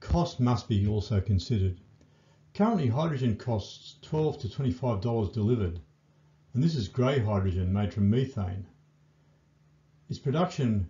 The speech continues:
produces six kilograms of C O two for every kilogram of hydrogen, so it is not exactly saving the planet. Green hydrogen made from renewables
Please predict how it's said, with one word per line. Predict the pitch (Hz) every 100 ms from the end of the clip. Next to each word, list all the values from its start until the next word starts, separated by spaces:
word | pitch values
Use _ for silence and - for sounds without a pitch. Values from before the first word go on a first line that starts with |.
| -
produces | 117 95 117 101 110 98
six | - - 175 -
kilograms | - 135 123 123 120 101
of |
C | - - 120
O | 107
two | 101 - 120 98
for | 117
every | 110 101
kilogram | - 127 101 107 101
of | 92
hydrogen, | - 120 113 90 87 87 - _ _ _ _
so | - 143
it | 131
is | -
not | 170
exactly | 110 117 - 98
saving | - 110 98
the | 92
planet. | - 127 123 98 - _ - _ _ _ _ _ _ _ _ - _
Green | - 180 214
hydrogen | 139 143 123 101 107
made | 107 110 101
from | 110 101
renewables | 110 131 104 95 90 -